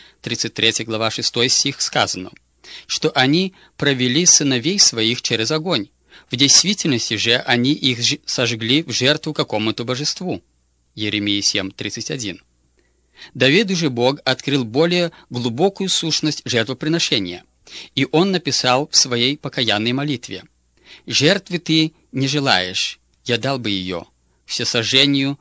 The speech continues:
не благоволишь. Жертва Богу — дух сокрушённый. Сердце сокрушённого и смирённого ты не презришь, Боже". Псалом пятьдесят, восемнадцать,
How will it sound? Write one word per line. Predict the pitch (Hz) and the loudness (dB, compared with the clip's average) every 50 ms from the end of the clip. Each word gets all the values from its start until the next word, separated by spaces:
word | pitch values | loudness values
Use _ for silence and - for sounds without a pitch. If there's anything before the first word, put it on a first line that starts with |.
| _ _ _ _ | _ _ _ _
не | - 120 127 | -4 -4 -2
благоволишь. | 127 123 120 120 127 123 131 123 113 92 87 - - - - _ _ _ _ _ _ _ _ _ _ _ | -2 -2 -2 -2 -2 -2 -2 -4 -4 -4 -6 -6 -6 -8 -12 _ _ _ _ _ _ _ _ _ _ _
Жертва | - 131 - 143 175 202 190 - - 175 160 | -4 0 2 2 2 2 0 -2 -2 -2 0
Богу — | 135 135 147 147 147 147 143 147 147 - _ _ _ | 2 2 2 2 2 2 -2 -2 -4 -6 _ _ _
дух | - 117 131 156 156 | -6 -2 -2 -2 0
сокрушённый. | - 170 156 - 156 143 - - 127 110 95 85 87 87 - _ _ _ _ _ _ _ _ _ _ | -2 -4 -4 -4 -4 -4 -2 -2 -2 -2 -2 -4 -8 -12 -14 _ _ _ _ _ _ _ _ _ _
Сердце | _ - - - 175 185 185 - - | _ 0 2 2 2 2 2 0 0
сокрушённого | - - 156 - 160 147 - - 143 143 139 139 143 139 143 | 0 -2 -2 -4 -4 -2 0 0 2 2 2 2 2 0 -2
и | - 139 | -2 -4
смирённого | - - - 131 127 123 127 135 131 127 127 123 123 127 - - - _ _ | -4 -2 0 2 2 4 4 2 2 0 0 -2 -4 -4 -6 -12 -20 _ _
ты | _ - 135 131 | _ 2 4 4
не | 123 120 123 | 4 2 0
презришь, | - - 127 120 107 123 131 160 151 123 117 - _ _ _ _ _ | 0 -2 -4 -2 -2 -2 -2 -4 -4 -6 -8 -12 _ _ _ _ _
Боже". | - 117 107 104 87 - 107 92 - - _ _ | -8 -4 -4 -4 -4 -4 -6 -8 -10 -16 _ _
Псалом | - - 113 101 101 104 101 | -4 -4 -2 -2 -2 -4 -6
пятьдесят, | - - 101 101 101 - - 127 131 139 - _ _ _ _ _ | -8 -10 -10 -4 -2 0 2 2 0 0 -4 _ _ _ _ _
восемнадцать, | - 117 - - 113 113 107 107 110 104 - - 117 101 - - | -10 -8 -8 -6 -6 -4 -2 -2 -2 -2 -4 -6 -4 -4 -6 -8